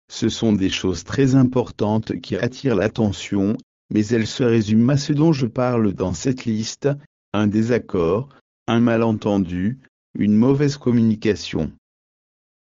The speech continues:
Il peut s'agir d'un désir de pouvoir. Je veux commander et tu ne me laisses pas commander,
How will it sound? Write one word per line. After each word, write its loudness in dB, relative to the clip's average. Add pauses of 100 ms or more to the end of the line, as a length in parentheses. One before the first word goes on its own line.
(180)
Il -2
peut 0
s'agir 0
d'un 0
désir 0
de 0
pouvoir. -4 (880)
Je -2
veux 0
commander 2
et -2
tu -6
ne 0
me 2
laisses 2
pas 0
commander, 0